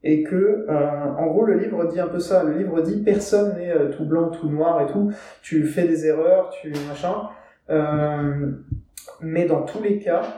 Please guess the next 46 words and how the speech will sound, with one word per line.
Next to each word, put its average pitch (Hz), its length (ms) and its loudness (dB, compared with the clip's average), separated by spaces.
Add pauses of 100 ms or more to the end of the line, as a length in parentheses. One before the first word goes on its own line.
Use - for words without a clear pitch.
(1040)
il 170 60 -6
n'y 165 60 4
a 160 100 4
pas 226 280 4
de 160 280 2
t'es 165 140 -2
gentil, 156 320 -6
t'es 156 100 2
méchant. 143 380 -4 (140)
Il 143 100 -2
y 139 40 2
a - 20 -2
toujours 180 240 2
juste 185 240 -4
des 165 100 0
choix, 160 440 2
et - 40 0
il - 40 0
faut 156 140 -2
que - 80 -4
tu - 220 -6
sois 147 260 2
d'accord 180 360 6
avec 160 200 0
les 160 80 2
choix 160 220 2
que 160 100 -6
tu 156 80 -8
fais. 151 420 -2 (440)
Mais 147 280 2
il 143 80 2
faut 156 140 -2
comprendre 165 540 0
que, 160 60 2
euh, 151 520 0 (120)
on 160 140 0
est 151 120 2
tous - 260 -6
le 165 80 2
méchant 151 260 0
de 160 80 -6
quelqu'un 156 280 0
à 170 80 -2
un 151 120 -2
moment, 135 280 -6
quoi. - 240 -8